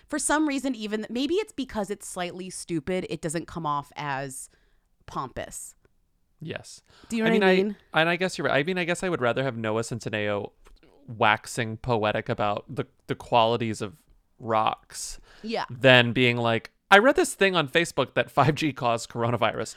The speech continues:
Speaker 2: Like, I, <laughs> you know, I'd rather, I'd rather have this
Speaker 1: Right,
Speaker 2: than
Speaker 1: there,
Speaker 2: the
Speaker 1: the
Speaker 2: alternative.
Speaker 1: the element of stupidity with the, with kind of the self-awareness that you are a little bit stupid is so much better than, like, just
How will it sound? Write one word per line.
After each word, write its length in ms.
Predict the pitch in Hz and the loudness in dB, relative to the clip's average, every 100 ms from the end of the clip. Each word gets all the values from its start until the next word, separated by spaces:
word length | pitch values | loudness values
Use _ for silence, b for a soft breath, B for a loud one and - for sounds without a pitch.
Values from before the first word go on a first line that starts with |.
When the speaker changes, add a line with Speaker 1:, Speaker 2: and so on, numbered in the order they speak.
| - | 2
Speaker 2:
Like, 280 | 165 147 - | 4 4 8
I, 200 | 160 113 | 8 8
<laughs> 40 | |
you 120 | 175 | 4
know, 200 | 160 156 - | 6 4 4
I'd 140 | 151 | 4
rather, 240 | 160 170 - - - B B B B B | 4 2 -2 -12 -18 B B B B B
I'd 160 | 156 165 | 8 8
rather 280 | 160 156 185 | 8 6 4
have 300 | 180 123 104 | 0 0 4
this 160 | 135 453 | 6 6
Speaker 1:
Right, 160 | 359 | 4
Speaker 2:
than 120 | 131 370 | 2 2
Speaker 1:
there, 180 | 381 285 | 2 0
Speaker 2:
the 40 | 127 | 4
Speaker 1:
the 40 | 117 | 6
Speaker 2:
alternative. 640 | 117 311 113 110 104 101 - _ _ | 6 4 0 0 -2 -4 -6 _ _
Speaker 1:
the 260 | 214 302 294 | -8 -6 2
element 500 | 247 285 330 349 339 - | 2 2 0 -2 -4 0
of 220 | 226 214 | 0 0
stupidity 840 | - - 208 - 190 185 208 208 - - | -8 -12 -14 -10 -8 -6 -4 -6 -10 -12
with 420 | 170 190 185 _ - | -10 -8 -10 _ -20
the, 440 | 175 185 180 175 - _ 185 175 - | -14 -12 -8 -8 -10 _ -20 -20 -8
with 200 | 208 - | -8 -6
kind 240 | 214 202 | -8 -6
of 100 | 196 | -6
the 100 | 185 | -10
self-awareness 880 | - 202 180 170 - 165 160 165 165 | -10 -6 -6 -6 -10 -6 -6 -4 -6
that 160 | 185 175 | -6 -6
you 180 | 170 135 | -4 -2
are 160 | 156 | -2
a 60 | 170 | -2
little 180 | 190 196 | -4 -6
bit 160 | 202 | -8
stupid 420 | - 226 214 214 | -8 -8 -4 -4
is 180 | 214 185 | -4 -8
so 200 | - 190 | -4 -2
much 240 | 190 - 180 | -2 -4 -4
better 280 | 165 175 170 | -2 -2 -2
than, 200 | 165 160 | -4 -4
like, 280 | 156 151 b b b | -4 -6 b b b
just 240 | - - | -10 -10